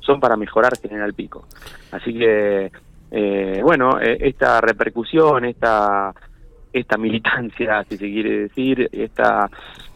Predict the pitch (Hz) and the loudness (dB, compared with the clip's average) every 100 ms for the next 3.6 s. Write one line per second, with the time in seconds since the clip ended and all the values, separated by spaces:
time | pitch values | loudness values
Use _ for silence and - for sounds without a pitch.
0 | - - 123 123 131 151 143 117 107 101 | -10 -8 2 4 4 4 4 6 6 2
1 | 107 104 104 104 98 104 104 - 107 131 | 0 -2 0 -2 -2 -2 -2 -4 -4 -4
2 | 127 120 123 123 113 120 117 107 104 104 | 0 0 2 0 -2 2 4 4 2 0
3 | 107 113 127 170 160 | 0 2 4 4 2